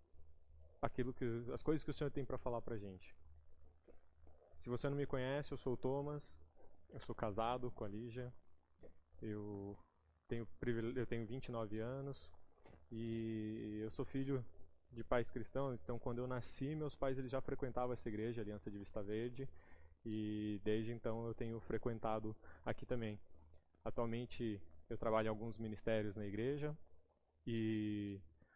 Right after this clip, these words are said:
o Wilson me fez esse convite pra participar dessa série de mensagens do mês de julho, que ela é chamada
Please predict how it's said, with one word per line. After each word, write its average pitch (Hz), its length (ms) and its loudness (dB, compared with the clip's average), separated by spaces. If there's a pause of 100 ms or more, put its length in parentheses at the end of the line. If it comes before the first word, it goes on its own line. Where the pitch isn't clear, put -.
(180)
o 117 40 2
Wilson 139 360 2
me 139 120 0
fez 131 200 6
esse 127 160 -2
convite 120 500 2 (480)
pra 110 120 4
participar 110 500 8
dessa 107 240 4
série 117 480 2 (480)
de 107 100 -4
mensagens 110 460 2
do 113 80 0
mês 120 160 2
de 131 100 0
julho, 156 380 0
que - 160 -2
ela 151 140 2
é - 20 -6
chamada 139 500 -2